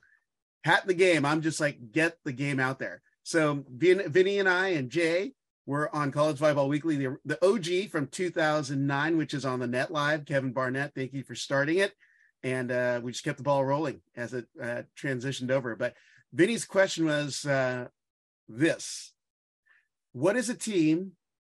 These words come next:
that has not been nationally ranked at any point this year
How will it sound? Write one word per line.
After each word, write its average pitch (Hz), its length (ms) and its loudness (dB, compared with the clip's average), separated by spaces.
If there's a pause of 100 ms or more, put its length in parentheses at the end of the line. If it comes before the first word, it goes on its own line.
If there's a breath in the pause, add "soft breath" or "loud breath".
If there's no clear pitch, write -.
that 135 120 -4
has 113 180 -8
not 143 420 0
been 131 220 0
nationally 156 440 0
ranked 160 540 2
at 123 200 -6
any 156 200 2
point 156 460 -2 (100)
this 131 380 -4
year 151 480 0